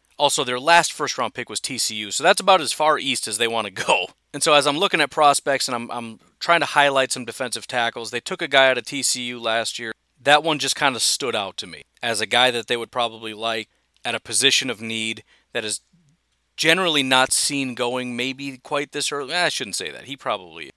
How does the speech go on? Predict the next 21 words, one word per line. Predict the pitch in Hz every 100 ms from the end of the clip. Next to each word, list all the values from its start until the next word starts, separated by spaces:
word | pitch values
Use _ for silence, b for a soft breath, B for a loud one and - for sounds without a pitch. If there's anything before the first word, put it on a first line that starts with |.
| _
but | - 107
it's, | 110 120
it's | 135 - - - _ _ _ _ -
unexpected | 233 233 - - 175 - 151
enough. | 127 110 87 -
It's | 120
probably | 208 208 160
not | 135 131
enough. | 107 107 120
I | 113
should | -
have | 131
done | 117
something | - 120 113
even | 104
crazier | 92 113 113 117 123
because | 113 104 104
it's | -
the | -
Seahawks, | - 123 127 120 -
but | 107